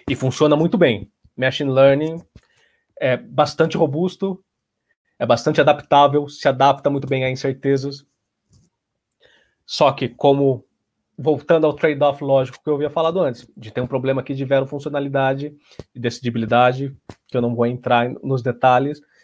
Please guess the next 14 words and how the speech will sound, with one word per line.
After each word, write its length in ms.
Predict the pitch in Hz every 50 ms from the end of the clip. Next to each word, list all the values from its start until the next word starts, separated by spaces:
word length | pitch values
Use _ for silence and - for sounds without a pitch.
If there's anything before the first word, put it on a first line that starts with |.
| _ _ _ - - - _ _ _ _
mas 160 | - 123 120
a 60 | 120 117
questão 300 | - 135 139 - 143 139
é 80 | 143
a 40 | 143
seguinte, 520 | 143 - 147 147 151 151 143 - 113 - _ _ _ _ _ _ _ _ _ _ _ _ _
dado 400 | - - 117 123 135 139 139 147
o 20 | 143
input, 520 | 139 139 139 190 208 202 208 - - - - _ _ _ _ _ _ _ _ _ _ _ _ _ _ _ _ _ - _ _ _ _
a 100 | - 135
gente 160 | 127 127 117
tem 160 | - 151 139 135
a 40 |
informação, 680 | 131 135 151 147 151 147 - - 151 160 185 233 226